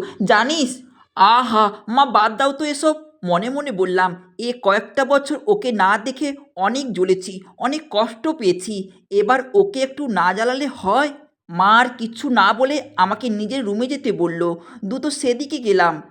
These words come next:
কারণ রোশনি হয়তো আমার রুমেই আছে। কিন্তু সেখানে গিয়ে দেখি রুমটা খুব সুন্দর করে সাজানো,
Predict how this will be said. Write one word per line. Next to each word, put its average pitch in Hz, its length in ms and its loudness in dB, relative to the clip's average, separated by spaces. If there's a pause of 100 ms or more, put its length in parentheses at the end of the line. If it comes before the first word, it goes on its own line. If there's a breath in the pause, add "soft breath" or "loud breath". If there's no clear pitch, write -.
(160)
কারণ 185 180 2
রোশনি 208 360 2
হয়তো 262 400 0
আমার 180 300 0
রুমেই 202 380 -2
আছে। 175 340 -6 (220 loud breath)
কিন্তু 277 160 -6
সেখানে 277 420 -4
গিয়ে 285 180 -6
দেখি 302 380 -8 (200 soft breath)
রুমটা 240 360 -2
খুব 269 180 -10
সুন্দর 226 400 -6
করে 285 180 -8
সাজানো, 180 540 -6